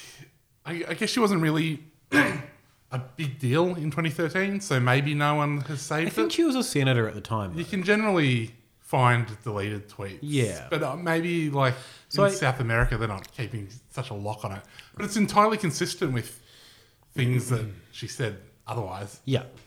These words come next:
Speaker 2: Um, so, yeah, that's, I guess, one, one aspect. People potentially, there's a lot of misinformation out there, and it's hard to decipher,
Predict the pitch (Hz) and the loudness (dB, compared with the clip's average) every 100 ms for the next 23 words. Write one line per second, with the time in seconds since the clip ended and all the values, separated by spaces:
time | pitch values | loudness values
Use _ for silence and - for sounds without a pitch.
0 | - - - _ - 143 143 143 143 147 | -18 -18 -20 _ 2 6 6 6 4 0
1 | - 175 131 113 175 - - - 151 127 | 2 6 6 6 4 2 -4 -2 0 0
2 | 127 131 127 131 120 107 - 101 - 123 | 4 6 6 4 2 0 -4 -8 0 2
3 | 113 104 - 123 156 151 139 139 131 127 | 2 0 -2 0 0 2 2 4 4 4
4 | 127 131 180 185 214 156 147 151 151 127 | 4 4 4 8 8 8 6 6 4 4
5 | 120 123 117 104 90 78 - _ 110 110 | 4 4 0 -4 -8 -12 -14 _ -12 -6
6 | 120 113 110 110 113 110 - 98 | -4 -4 -4 -2 0 -2 -4 -10